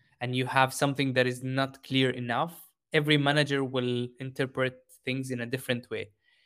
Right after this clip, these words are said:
And if you know one person who got fired because they cried or they,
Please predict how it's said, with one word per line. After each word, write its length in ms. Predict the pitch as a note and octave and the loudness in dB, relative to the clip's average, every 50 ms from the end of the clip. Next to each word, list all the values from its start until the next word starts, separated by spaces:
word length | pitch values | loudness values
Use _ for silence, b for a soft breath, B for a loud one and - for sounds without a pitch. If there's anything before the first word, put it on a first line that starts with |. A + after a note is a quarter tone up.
| _ _ _ _ - | _ _ _ _ -4
And 180 | C#3 C#3 C#3+ | -2 2 4
if 200 | D3 D3 D3 D3 | 4 4 4 0
you 200 | D#3 D#3 D#3 D#3 | -4 -2 0 0
know 340 | D#3 D#3 E3 F3+ G3 G3+ G3+ | 0 2 4 6 6 6 6
one 480 | G3 E3+ D3+ D3+ E3+ F#3+ G3+ G#3 G3 F3 | 4 2 4 4 4 4 4 2 -4 4
person 440 | - F3 E3+ E3 E3+ - - C#3+ C#3 | 6 6 6 6 4 0 -4 -4 -4
who 180 | C3 C#3+ C3+ | -2 -4 -2
got 240 | C3 D3 C#3+ C#3+ - | 0 0 -2 -2 -6
fired 440 | - - C#3+ C#3+ C#3+ C3+ C3 B2+ B2+ - B2+ | -4 0 2 4 4 4 4 2 0 -8 -20
because 540 | B2 _ _ - C3 B2+ B2 B2 - - - _ _ _ _ _ | -20 _ _ -2 -2 -2 -2 -6 -10 -16 -18 _ _ _ _ _
they 160 | B2+ C3 B2+ | -4 -4 -4
cried 680 | B2+ - - - C3+ C3 C3 B2+ B2 B2 B2+ B2 B2 | -4 -8 -2 2 4 4 6 6 4 4 2 -2 -2
or 140 | A#2+ B2 B2 - | -4 -4 -4 -2
they, 260 | - B2+ B2 B2 B2 | -2 -2 -2 -2 -4